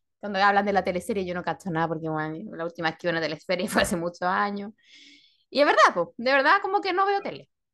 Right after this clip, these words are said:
Pero tengo un placer culpable, culpabilísimo, así.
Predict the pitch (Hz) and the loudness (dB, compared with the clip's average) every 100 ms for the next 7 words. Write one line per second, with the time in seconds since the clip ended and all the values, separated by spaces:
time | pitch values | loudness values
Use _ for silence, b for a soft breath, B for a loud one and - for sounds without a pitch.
0 | _ - 349 349 240 214 254 359 _ _ | _ 4 8 8 8 6 4 0 _ _
1 | _ _ _ _ - - 78 76 - - | _ _ _ _ -16 -12 -10 -12 -12 -12
2 | - - - - _ - - - - 190 | -14 -14 -16 -18 _ -14 -12 -14 -12 -12
3 | 185 190 - _ - 170 294 311 - 160 | -10 -10 -12 _ -2 4 4 2 -4 -6
4 | 156 - 147 | -6 -6 -14